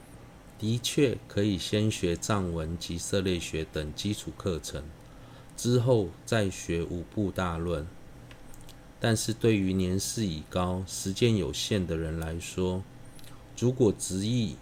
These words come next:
要采用这种方式学习，最终的结果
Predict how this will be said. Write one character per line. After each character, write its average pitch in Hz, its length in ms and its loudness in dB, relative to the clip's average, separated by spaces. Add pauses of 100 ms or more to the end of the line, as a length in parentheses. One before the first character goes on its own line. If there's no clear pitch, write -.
(100)
要 107 200 2
采 80 280 -2
用 98 280 2
这 110 160 2
种 90 160 0
方 92 240 0
式 92 220 0
学 80 240 -2
习， - 320 -6 (1000)
最 123 220 4
终 113 220 2
的 107 100 4
结 87 240 0
果 87 240 -2